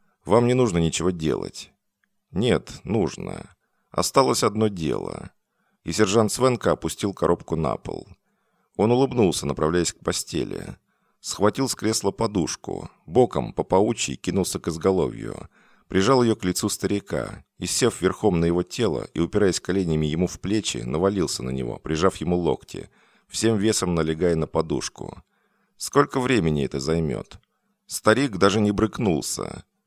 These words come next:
Тут Свенка почувствовал, что в промежность ему воткнулось что-то твердое. Простыня под ним поднялась горбом, и Люгер выстрелил.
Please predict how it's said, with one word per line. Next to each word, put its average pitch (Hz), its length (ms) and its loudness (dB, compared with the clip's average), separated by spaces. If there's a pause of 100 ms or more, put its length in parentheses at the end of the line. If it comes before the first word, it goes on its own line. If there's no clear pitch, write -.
(460)
Тут 139 180 -2
Свенка 131 420 0
почувствовал, 101 640 0
что - 160 -2
в - 80 -10
промежность 98 600 0
ему 73 180 -2
воткнулось 98 500 -2
что-то - 280 -2
твердое. 53 800 -2 (400)
Простыня 151 460 0
под 87 220 2
ним 78 160 0
поднялась 95 460 0
горбом, 82 580 2 (100)
и 92 120 -2
Люгер 107 340 2
выстрелил. 57 760 -4